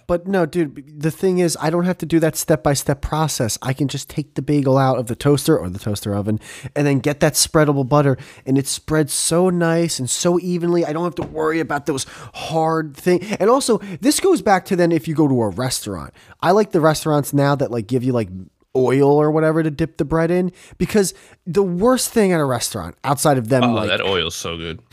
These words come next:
Speaker 1: outside of them having you pack your food afterwards, the worst thing going to a restaurant is when they give you not only these little tile cube bricks of butter wrapped in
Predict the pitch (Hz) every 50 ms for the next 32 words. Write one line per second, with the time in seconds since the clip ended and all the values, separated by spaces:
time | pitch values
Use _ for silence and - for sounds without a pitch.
0 | - - - 139 156 175 - 202 180 156 151 131 143 139 131 123 120 127 127 120
1 | 120 113 107 - - - 117 107 101 - - 104 - - - 104 101 101 101 92
2 | 90 - - 113 110 110 113 120 117 - - 151 131 120 120 139 165 180 175 -
3 | - - - 175 156 143 139 127 107 139 120 135 131 127 123 - - 120 113 110
4 | 104 104 - - 110 98 92 - - - - - 143 - 143 139 123 127 147 143
5 | 139 135 135 120 113 151 156 147 156 160 156 147 147 - - - - 139 123 -
6 | 160 226 277 349 392 415 427 370 339 285 208 - - _ _ _ _ _ - 160
7 | 165 214 226 202 175 180 180 196 233 277 285 277 269 254 - _ _ _ _ _
8 | _ _ _ _ - - - - - 233 214 214 226 226 220 202 160 - - -
9 | - - 202 208 208 208 202 180 151 139 131 127 110 - - 139 139 156 170 156
10 | - - - - - - - 151 135 120 107 104 160 156 151 139 127 110 107 107
11 | 101 95 - - 117 131 135 131 135 - 160 156